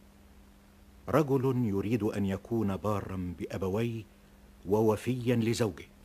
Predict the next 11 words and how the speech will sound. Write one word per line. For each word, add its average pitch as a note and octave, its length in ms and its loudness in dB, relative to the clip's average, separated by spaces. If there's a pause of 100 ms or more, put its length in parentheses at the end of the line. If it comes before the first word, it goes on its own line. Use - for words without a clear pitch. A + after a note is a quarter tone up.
(800)
فيستحيل D#3 560 2
عليه C3 460 4
التوفيق A#2+ 720 -2
بين A2+ 400 0
هاتين G2+ 640 -2
الخصلتين، F#2 640 -6 (1120)
فيضحي G#2 680 0
بإحداهما A2 1040 -2 (100)
في G#2 220 -6
سبيل G2 380 -6
الأخرى، - 360 -14